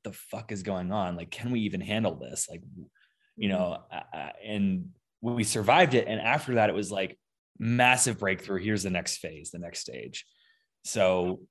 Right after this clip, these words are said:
Speaker 1: just noticing almost, great, there are these artificial external milestones that we can set. Like, you know,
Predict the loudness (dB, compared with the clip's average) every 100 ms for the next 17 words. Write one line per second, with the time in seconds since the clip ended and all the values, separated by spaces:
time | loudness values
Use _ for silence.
0 | _ -6 4 4 4 6 8 8 6 2
1 | 0 -2 0 0 -2 -8 _ _ -6 0
2 | 2 2 0 0 4 4 4 2 0 0
3 | 0 0 -2 0 -2 -2 -4 -2 0 2
4 | 4 4 2 -2 -4 -2 -4 -4 -4 0
5 | 6 6 4 -2 _ _ _ _ -4 0
6 | 0 0 -8 _ -14 -14 -14 _ _ _
7 | -8 -4 -2 -2 -6